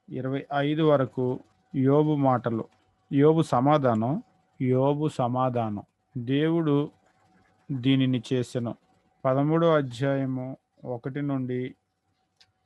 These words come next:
ఇరవై ఎనిమిది వరకు యోబు మాటలు, ఆ, యోబు సమాధానం. "ఇంకనూ నాకు దేవుని యందు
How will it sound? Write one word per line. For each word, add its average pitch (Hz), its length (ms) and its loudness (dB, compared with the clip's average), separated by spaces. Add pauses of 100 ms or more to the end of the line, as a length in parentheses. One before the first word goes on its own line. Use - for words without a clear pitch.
(340)
ఇరవై 127 320 -6 (120)
ఎనిమిది 139 380 -4
వరకు 120 580 -6 (560)
యోబు 143 380 0
మాటలు, 123 500 -4 (680)
ఆ, 123 80 0
యోబు 139 320 2
సమాధానం. 123 680 -2 (420)
"ఇంకనూ 170 640 4
నాకు 139 580 2 (300)
దేవుని 156 920 2 (1040)
యందు 127 580 -2